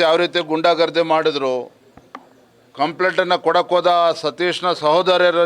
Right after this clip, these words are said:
ಜೊತೆಲಿ ಯಾವ ರೀತಿ ನಡ್ಕೊಂಡಿದ್ದಾರೆ. ಈಗೇನೋ ಪ-, ನಾವು ಭಾರತೀಯ ಜನತಾ ಪಾರ್ಟಿ ಹೋರಾಟ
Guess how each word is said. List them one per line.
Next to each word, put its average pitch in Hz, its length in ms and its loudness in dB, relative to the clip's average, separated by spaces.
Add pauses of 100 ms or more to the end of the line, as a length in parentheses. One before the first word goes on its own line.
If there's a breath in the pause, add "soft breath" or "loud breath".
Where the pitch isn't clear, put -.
ಜೊತೆಲಿ 165 300 0
ಯಾವ 156 140 4
ರೀತಿ 170 140 -6 (100)
ನಡ್ಕೊಂಡಿದ್ದಾರೆ. 147 760 -2 (1600)
ಈಗೇನೋ 185 300 0 (140)
ಪ-, 165 180 0
ನಾವು 151 120 -2 (100)
ಭಾರತೀಯ 170 300 0
ಜನತಾ 175 200 -2 (100)
ಪಾರ್ಟಿ 175 160 0 (100)
ಹೋರಾಟ 170 280 2